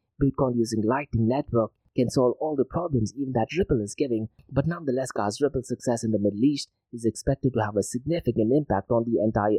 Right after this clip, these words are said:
industry, and adoption of Ripple's technology by more financial institutions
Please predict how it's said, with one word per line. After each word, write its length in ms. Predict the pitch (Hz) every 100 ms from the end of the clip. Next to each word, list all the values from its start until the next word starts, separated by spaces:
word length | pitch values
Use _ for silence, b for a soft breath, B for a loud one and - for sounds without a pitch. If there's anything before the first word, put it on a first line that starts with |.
| 160
industry, 600 | 170 120 - 113 107 101 _ _
and 140 | 107 110
adoption 400 | 120 127 - 110
of 140 | 104
Ripple's 300 | 117 110 104
technology 580 | 104 - 139 143 120 113
by 160 | 101
more 200 | 104 139
financial 420 | 147 110 104 104 101
institutions 720 | 101 - 143 165 - 92 -